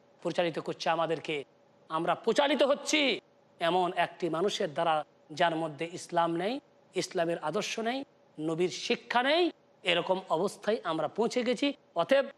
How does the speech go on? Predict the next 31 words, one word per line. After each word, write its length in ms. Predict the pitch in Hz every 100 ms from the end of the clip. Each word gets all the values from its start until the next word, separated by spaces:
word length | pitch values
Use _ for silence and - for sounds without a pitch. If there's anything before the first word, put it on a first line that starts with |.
| _
আমাদেরকে 380 | 180 180 170 165
বুঝে 220 | 151 170
নিতে 200 | 185 170
হবে 300 | 156 156 160 - _ -
যে 80 | 143 -
কিয়ামত 380 | 165 151 160 165 _ 147
অনেক 220 | 147 139 -
কাছে। 420 | 143 - 165 151 - _
কারণ 160 | - 170 -
আল্লাহর 300 | 165 160 151
নবী 220 | 151 165
বলেছেন, 440 | 165 202 196 262 - _ -
যখন 340 | 165 170 156
দায়িত্ব 500 | 143 165 190 - 247 - _
এমন 280 | 170 180 196
মানুষের 420 | 175 220 254 262
হাতে 260 | 208 180 190
যাবে, 400 | 170 165 175 160 _ _ _ _ -
যারা 640 | 160 165 208 262 320 370 359 _ _ _ _ _ _ _ _
আমানতের 500 | 151 160 208 214 233 190
খেয়ানত 400 | - 190 254 359 -
করবে 480 | 294 285 226 190 143 _ _ -
এবং 280 | 202 240 214
যারা 240 | 214 240
অযোগ্য, 760 | 214 220 208 294 220 277 196 143 _ -
তাদের 300 | 202 202 233
মাথায় 380 | 180 185 233 254
বা 100 | 220
তাদের 260 | 208 202 233
ওপরে 360 | 202 269 311
যখন 300 | 262 - 208